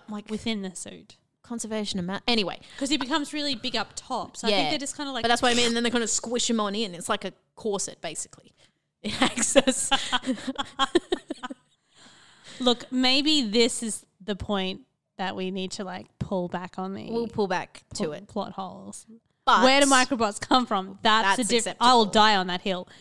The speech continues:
Speaker 1: However,
Speaker 2: But <laughs>
Speaker 1: we'll go back to the original point in that the animator said it was very difficult to
Speaker 2: Yes.
Speaker 1: change his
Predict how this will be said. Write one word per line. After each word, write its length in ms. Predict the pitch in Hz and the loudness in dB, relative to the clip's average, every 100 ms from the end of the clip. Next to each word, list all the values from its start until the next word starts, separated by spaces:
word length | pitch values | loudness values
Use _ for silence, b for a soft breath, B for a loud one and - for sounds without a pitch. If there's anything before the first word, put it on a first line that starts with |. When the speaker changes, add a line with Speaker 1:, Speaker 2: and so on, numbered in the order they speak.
| B | B
Speaker 1:
However, 500 | - 254 226 247 262 | 0 6 8 8 8
Speaker 2:
But 340 | 190 185 190 - _ | 6 4 0 -6 _
<laughs> 180 | _ - | _ -4
Speaker 1:
we'll 180 | 247 240 | 0 0
go 240 | 262 285 | 6 6
back 160 | 277 269 | 6 4
to 80 | 254 | 0
the 80 | |
original 240 | 226 208 220 | 0 0 0
point 200 | 202 180 | -2 -2
in 60 | |
that 120 | 196 190 | -2 0
the 100 | 190 | 0
animator 300 | 185 180 180 | 0 -2 -2
said 100 | 190 | -2
it 40 | 160 | -4
was 100 | - | -2
very 160 | 180 | -4
difficult 480 | 170 - 190 185 170 | -4 -8 -6 -6 -6
to 200 | - 165 | -6 -4
Speaker 2:
Yes. 320 | 202 170 180 - | -4 -8 -10 -6
Speaker 1:
change 400 | 202 185 190 196 | -2 -2 -2 -2
his 220 | 175 | -4